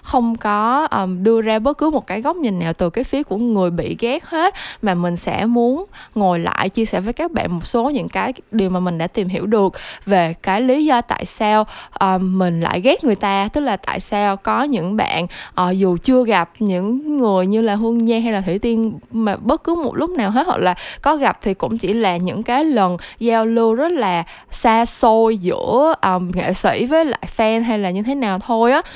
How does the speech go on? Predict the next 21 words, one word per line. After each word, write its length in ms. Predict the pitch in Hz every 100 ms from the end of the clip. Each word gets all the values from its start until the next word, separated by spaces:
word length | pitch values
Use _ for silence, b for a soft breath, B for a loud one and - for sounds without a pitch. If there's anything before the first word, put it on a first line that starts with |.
| B B
nhưng 240 | 247 233
mà 140 | 208 170
đã 260 | 170 -
sẵn 300 | - - -
sàng, 360 | 262 214 185 175 B B -
ờ, 400 | 175 180 180 180 _ - -
bỏ 200 | - 233
rất 100 | 359
là 100 | 392
nhiều 160 | 220
thời 300 | 208 190 180
gian 220 | 208 208
công 260 | 208 208 214
sức 240 | - 349
hoặc 260 | - 220 -
là 200 | 175 170 B B -
dành 300 | 190 175 185
rất 120 | 294
là 200 | 277 202
nhiều 460 | 180 175 170 170 - - 180 175
cái 260 | 240 285